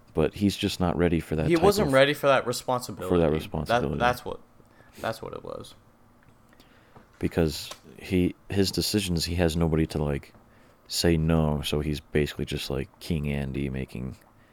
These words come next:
Speaker 1: decisions in the
Speaker 2: Mm-hmm.
Speaker 1: athletic department because nobody can tell him that he's wrong. So,
Speaker 2: Mm-hmm.
Speaker 1: yeah.
Speaker 2: Exactly, 'cause there's no one in,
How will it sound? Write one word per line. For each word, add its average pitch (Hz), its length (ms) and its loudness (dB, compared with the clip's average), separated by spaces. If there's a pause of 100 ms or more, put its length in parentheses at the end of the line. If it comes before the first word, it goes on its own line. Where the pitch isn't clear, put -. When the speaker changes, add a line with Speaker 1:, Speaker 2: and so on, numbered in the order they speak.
(340)
Speaker 1:
decisions 71 480 -2
in 67 100 -6
the 69 80 -4
Speaker 2:
Mm-hmm. 65 80 -2
Speaker 1:
athletic 69 320 -6
department 62 500 -8
because - 320 -10
nobody 65 260 -8
can - 160 -12
tell 67 240 -6
him 55 200 -10
that 62 120 -6
he's 64 140 -8
wrong. 58 400 -8 (200)
So, 120 40 -10
Speaker 2:
Mm-hmm. - 540 -14
Speaker 1:
yeah. - 160 -10 (520)
Speaker 2:
Exactly, 104 580 -4
'cause 107 220 -6
there's 107 200 -8
no 110 120 -4
one 104 140 -6
in, 95 140 -10